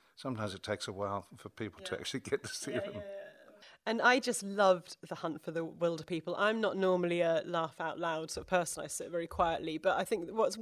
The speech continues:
Speaker 2: it's just so funny and also very moving as well. And that must have been a,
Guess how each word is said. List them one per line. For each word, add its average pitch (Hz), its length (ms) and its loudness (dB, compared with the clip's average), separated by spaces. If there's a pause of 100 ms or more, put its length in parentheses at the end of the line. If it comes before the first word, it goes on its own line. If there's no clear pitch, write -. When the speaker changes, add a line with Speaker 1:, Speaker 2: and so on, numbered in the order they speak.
Speaker 2:
it's - 300 2
just - 300 4
so 233 200 10
funny 196 400 8
and 196 160 6
also 196 320 4
very 175 320 8
moving 170 500 4
as 156 140 -6
well. 170 260 2
And 175 140 -2
that 196 100 0
must 196 220 2
have 170 60 -8
been 170 120 -2
a, 160 140 -4